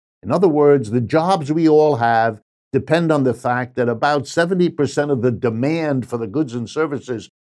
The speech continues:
our jobs produce comes from consumers. And a good bit of what remains of the economy's demand is called derived demand. That's a demand for machinery and buildings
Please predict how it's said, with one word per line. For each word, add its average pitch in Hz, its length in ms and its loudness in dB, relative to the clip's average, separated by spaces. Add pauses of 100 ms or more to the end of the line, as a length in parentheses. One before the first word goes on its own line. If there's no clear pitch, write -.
our 120 320 0
jobs 123 520 -2
produce 151 680 0 (260)
comes 190 320 -4
from 160 260 -6
consumers. 143 840 -4 (480)
And 151 120 0
a 147 60 4
good 202 300 0
bit 208 160 4
of 156 160 2
what 147 240 0
remains 143 720 2
of 104 160 0
the 98 160 -2 (160)
economy's 110 640 -4
demand 127 580 -4 (240)
is 123 140 -10
called 156 420 0
derived 151 640 2
demand. 107 500 0 (260)
That's 151 180 0
a 160 60 2
demand 139 500 0
for 117 140 -2
machinery 131 840 -4
and 87 240 -12
buildings 135 640 2